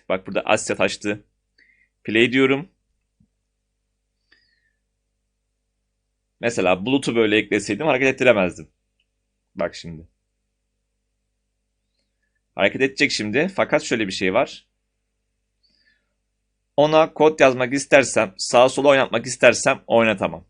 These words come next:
Mesela bulutlar gibi yapamam. Tamam. Rastgele oynadığım için kaybediyorum tabii ki. Tamam, bunu silelim. Bunu öncekini bir anlatmak istedim. Çünkü ne olur ne olmaz.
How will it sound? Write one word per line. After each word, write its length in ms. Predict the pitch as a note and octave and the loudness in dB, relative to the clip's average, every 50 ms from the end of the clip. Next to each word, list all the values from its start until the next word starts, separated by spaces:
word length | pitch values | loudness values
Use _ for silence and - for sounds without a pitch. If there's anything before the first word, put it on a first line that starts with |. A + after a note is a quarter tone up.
| _ _ | _ _
Mesela 260 | - A#2 - A2 G2+ B2 | -14 -8 -6 -6 -2 0
bulutlar 300 | C#3+ D3 D3 - C#3 C#3 | -2 0 4 4 4 4
gibi 180 | B2 C3 C3+ | 4 4 2
yapamam. 340 | C3 - A2+ G2+ F2 E2+ - _ _ _ _ _ | 2 2 0 -4 -8 -8 -12 _ _ _ _ _
Tamam. 360 | C3 D#3+ F#3+ E3+ B2+ B2+ - _ _ _ _ _ _ _ _ _ _ _ _ _ _ _ _ _ _ _ _ _ _ _ _ _ _ _ _ _ _ _ _ _ _ _ _ _ _ _ _ _ _ _ _ _ _ _ _ _ _ _ _ _ _ _ _ _ _ _ _ _ _ _ _ _ _ _ _ _ _ _ _ _ _ _ - | -4 0 0 -2 -2 -4 -12 _ _ _ _ _ _ _ _ _ _ _ _ _ _ _ _ _ _ _ _ _ _ _ _ _ _ _ _ _ _ _ _ _ _ _ _ _ _ _ _ _ _ _ _ _ _ _ _ _ _ _ _ _ _ _ _ _ _ _ _ _ _ _ _ _ _ _ _ _ _ _ _ _ _ _ -10
Rastgele 340 | - G2 G2 - - G2 G2+ | -8 -8 -8 -8 -8 -6 -6
oynadığım 280 | F#2+ F#2+ F#2 F#2+ F2+ | -6 -6 -6 -8 -10
için 160 | E2+ - - - | -10 -12 -12 -8
kaybediyorum 480 | - G#2 F#2 F2 F2 E2 F2 F2 - | -6 -6 -6 -6 -8 -10 -12 -14 -14
tabii 260 | - - D2+ D#2+ D2+ | -18 -18 -18 -18 -18
ki. 140 | - - E2 _ _ _ _ _ _ _ _ _ _ _ _ _ _ _ _ _ _ _ _ _ _ _ _ _ _ _ _ _ _ _ _ _ _ _ _ _ _ _ _ _ _ _ _ _ _ _ _ _ _ _ _ _ _ _ _ _ _ _ | -20 -20 -20 _ _ _ _ _ _ _ _ _ _ _ _ _ _ _ _ _ _ _ _ _ _ _ _ _ _ _ _ _ _ _ _ _ _ _ _ _ _ _ _ _ _ _ _ _ _ _ _ _ _ _ _ _ _ _ _ _ _ _
Tamam, 160 | - A#2 C3 | -8 -6 -4
bunu 120 | D#3 F3+ E3 | -4 -4 -6
silelim. 440 | - - E3 C#3 C#3 D#3 F#3+ - _ | -4 -2 -2 -2 -2 -2 -4 -10 _
Bunu 180 | C#3+ D#3 E3 E3 | -6 -2 0 0
öncekini 480 | D#3+ D#3+ D3 B2 B2+ A#2+ C#3+ D3+ E3 | 2 0 0 -2 -6 -6 -6 -4 -2
bir 40 | E3 | 0
anlatmak 440 | D#3 D3 D3 C#3+ C#3+ - - B2+ G#2+ | 0 0 2 0 -2 -2 -2 -6 -8
istedim. 260 | - - G#2+ C3 C#3+ - | -8 -10 -10 -10 -12 -12
Çünkü 200 | - - B2 B2+ | -14 -12 -4 -2
ne 60 | C3 | 0
olur 180 | B2 A#2 A#2+ | 0 0 0
ne 120 | A#2 A#2 A2+ | 0 0 0
olmaz. 500 | A2 G#2+ G#2+ A2+ B2+ B2+ - - - | 0 0 0 -2 -2 -2 -4 -12 -20